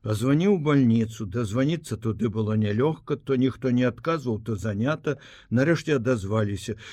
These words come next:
«Скажыце, калі ласка, аперацыя скончылася?» — спытаў ён. «Якая?» «Якую рабіў Яраш».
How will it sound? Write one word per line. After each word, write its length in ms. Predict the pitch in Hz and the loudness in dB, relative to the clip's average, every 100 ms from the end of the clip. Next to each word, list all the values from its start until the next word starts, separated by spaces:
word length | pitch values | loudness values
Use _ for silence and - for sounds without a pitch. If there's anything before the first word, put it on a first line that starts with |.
| - | -14
«Скажыце, 560 | - - 127 135 120 110 | -6 -2 0 0 0 -2
калі 320 | 110 110 107 | 0 0 0
ласка, 320 | 107 - 127 | 0 -2 0
аперацыя 480 | 160 156 156 147 117 | 2 2 2 2 0
скончылася?» — 720 | - 160 180 - 151 117 104 95 | 0 -2 -2 -2 0 0 -4 -10
спытаў 480 | - 107 110 101 92 | -8 -6 -2 -2 -2
ён. 240 | 95 90 - _ _ - | -6 -8 -14 _ _ 0
«Якая?» 640 | 120 139 185 143 98 85 - _ _ _ _ _ _ - | 0 4 4 4 2 -6 -18 _ _ _ _ _ _ -10
«Якую 320 | 104 107 143 180 | -8 -2 2 4
рабіў 300 | 185 180 196 | 4 4 4
Яраш». 560 | 165 156 156 151 143 | 6 6 6 4 -2